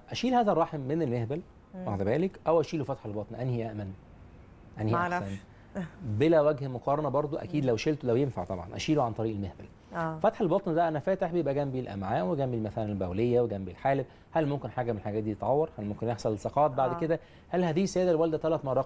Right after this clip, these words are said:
Speaker 1: قيصري؟ بيبقى الدكتور سعيد لما تروح له وهي عندها خمسة وأربعين سنة مثلا ساي، واضطرت إن هي تستأصل الرحم،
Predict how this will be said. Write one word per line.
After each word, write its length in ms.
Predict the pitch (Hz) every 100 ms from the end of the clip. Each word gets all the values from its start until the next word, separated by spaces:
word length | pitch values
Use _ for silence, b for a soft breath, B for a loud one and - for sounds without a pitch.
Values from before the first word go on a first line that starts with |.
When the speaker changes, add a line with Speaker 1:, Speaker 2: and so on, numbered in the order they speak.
| -
Speaker 1:
قيصري؟ 340 | 110 123 101 - B B B B - - - -
بيبقى 300 | 104 113 117
الدكتور 340 | 117 - 180
سعيد 640 | 165 139 135 175 139 113 - 185
لما 240 | 110 104
تروح 260 | 101 151 -
له 60 |
وهي 220 | 107 127 110
عندها 260 | 95 120
خمسة 320 | 110 123 - 98
وأربعين 260 | 95 110
سنة 220 | 110 113
مثلا 320 | 107 110 98 92
ساي، 240 | 127 113 B B B -
واضطرت 680 | 117 120 117 120 170 160 131
إن 40 | 123
هي 60 |
تستأصل 440 | 120 - 117 - 104
الرحم، 260 | 117 120